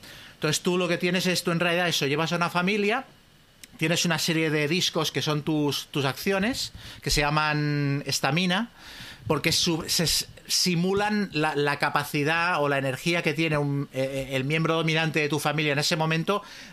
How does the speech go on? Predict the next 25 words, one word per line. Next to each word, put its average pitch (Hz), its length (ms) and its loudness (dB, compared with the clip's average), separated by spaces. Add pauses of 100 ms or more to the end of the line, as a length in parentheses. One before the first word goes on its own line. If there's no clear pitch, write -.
para 147 200 0
llevar 143 220 2
a 151 60 0
cabo 156 220 2
acciones 156 480 0
que, 127 240 -2
que 127 160 -2
marquen 135 400 0
el 131 80 0
rumbo 131 220 0
de 131 60 2
la 117 100 0
historia, 110 420 -4
¿no? 151 120 -6 (280)
Entonces 139 240 -2
tú 147 100 0
vas 156 280 0 (140)
utilizando 147 640 0
las, 123 380 0
la, 127 340 0
los 127 220 0
discos 139 320 0
de 151 60 2
acción 151 300 -2
para 113 280 0